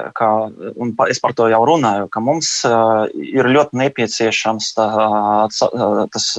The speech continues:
caurspīdīgums, e, iepirkšanas procesā, ja, o, it īpaši tagad mums, ja mēs būsim pie vā-, kad, kad mēs mu-, kad mēs būsim pie varas, mums būs vienkārši nepieciešams, e, tādu procedūru ieviest, lai neviena partija nevarētu pat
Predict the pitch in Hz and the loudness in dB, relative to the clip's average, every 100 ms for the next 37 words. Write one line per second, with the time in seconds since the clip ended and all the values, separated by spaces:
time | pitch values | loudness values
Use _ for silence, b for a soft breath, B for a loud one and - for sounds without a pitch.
0 | - - 151 143 - 101 101 104 104 - | -8 -2 2 2 -2 -2 -2 -2 -4 -4
1 | - - - 131 131 - - 107 - 139 | -4 -2 -2 -2 0 0 -2 -4 0 0
2 | 123 - 87 - 87 - 104 113 117 87 | 0 -2 -4 -4 -4 -4 0 2 4 2
3 | 95 101 101 - - - - - - 135 | 2 0 -2 -4 -6 -8 -10 -10 -2 -2
4 | 156 156 151 - 139 - 123 - - 117 | 0 -2 0 0 0 2 0 2 0 2
5 | 139 175 214 - - 104 104 110 123 - | 4 4 2 -2 -4 -2 -4 -4 -4 -4
6 | 110 113 120 139 - 120 117 131 131 - | -4 0 4 2 2 -2 0 2 2 2
7 | 127 127 - 131 139 135 165 123 110 127 | -2 -4 -2 2 2 2 0 0 0 4
8 | 180 151 113 117 135 - 147 147 - 127 | 4 2 -4 -8 -8 -2 -2 -2 -4 0
9 | 147 151 135 - 117 98 - - - B | 0 2 0 2 0 2 0 -2 -6 B
10 | B B B B 110 113 113 117 120 123 | B B B B 4 4 4 2 0 -2
11 | - b b - 127 123 120 156 156 127 | -8 b b -2 2 2 2 2 2 2
12 | 117 120 151 170 156 127 120 117 113 - | 2 2 2 4 4 2 2 0 0 -2
13 | 123 135 156 139 139 139 - 123 120 135 | 0 4 4 2 2 0 0 -2 2 4
14 | 131 120 120 _ 120 - _ | 4 4 0 _ -8 -8 _